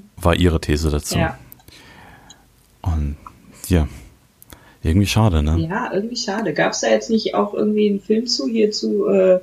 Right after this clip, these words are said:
Speaker 2: was war das, Frankenstein? Hat das nicht, war das nicht auch so, dass das eine Frau geschrieben hat?
Speaker 1: Mary Shelley,
Speaker 2: Ja.
Speaker 1: ja, ist, Mary Shelley ist ja eine mei-, eines meiner Lieblingsbücher, ist das, Frankenstein,
Speaker 2: Ja.
Speaker 1: ja. Klar, natürlich, ja. Und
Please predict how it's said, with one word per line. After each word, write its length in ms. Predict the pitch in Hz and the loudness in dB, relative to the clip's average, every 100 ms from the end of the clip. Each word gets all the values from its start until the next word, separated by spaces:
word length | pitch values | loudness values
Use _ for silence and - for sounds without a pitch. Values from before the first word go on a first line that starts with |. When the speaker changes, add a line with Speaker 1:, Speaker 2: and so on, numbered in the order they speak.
| - - _ - | -2 -20 _ -6
Speaker 2:
was 180 | 202 | -2
war 120 | 190 185 | 2 2
das, 200 | 170 - | 2 0
Frankenstein? 520 | 214 285 294 370 370 427 _ _ _ _ _ _ _ - | -2 0 0 0 -2 -6 _ _ _ _ _ _ _ -14
Hat 100 | 190 | -8
das 140 | 214 | -4
nicht, 240 | 220 - - | -4 -6 -2
war 100 | 208 | -2
das 160 | 240 | -2
nicht 180 | 240 226 | -8 -4
auch 80 | 220 | -4
so, 140 | - | -4
dass 160 | 220 233 | -6 -6
das 140 | 240 - | -6 -8
eine 80 | |
Frau 260 | - 214 220 | -8 -2 -2
geschrieben 460 | 226 - 233 233 240 | -2 -4 -6 -6 -12
hat? 140 | 277 _ _ _ _ _ _ _ _ _ - | -16 _ _ _ _ _ _ _ _ _ -8
Speaker 1:
Mary 280 | 80 82 | -2 0
Shelley, 280 | 85 - 110 90 | 0 2 2 4
Speaker 2:
Ja. 180 | 85 92 | 6 4
Speaker 1:
ja, 60 | 76 73 | 4 -4
ist, 280 | - - - 87 | -12 -10 -8 -6
Mary 260 | 82 92 | 0 2
Shelley 340 | 98 98 90 90 | 2 2 2 2
ist 420 | 82 - - - | 0 -2 -6 -2
ja 340 | 82 85 85 | 2 4 4
eine 240 | - 95 101 | 4 4 6
mei-, 180 | 90 82 | 4 4
eines 280 | 90 90 | 2 0
meiner 160 | - 85 | -2 -2
Lieblingsbücher, 560 | 82 131 - - - 80 | -2 -4 -6 -6 -6 -8
ist 160 | - | -8
das, 180 | - - _ _ | -12 -14 _ _
Frankenstein, 480 | - 87 85 - 87 | -10 -8 -8 -10 -8
Speaker 2:
Ja. 60 | - | -8
Speaker 1:
ja. 100 | - _ - _ _ _ _ | -10 _ -20 _ _ _ _
Klar, 160 | - 120 | -2 0
natürlich, 320 | 85 123 95 | 2 2 2
ja. 160 | 85 85 - - - - | 0 -2 -4 -20 -14 -2
Und 220 | 98 | -2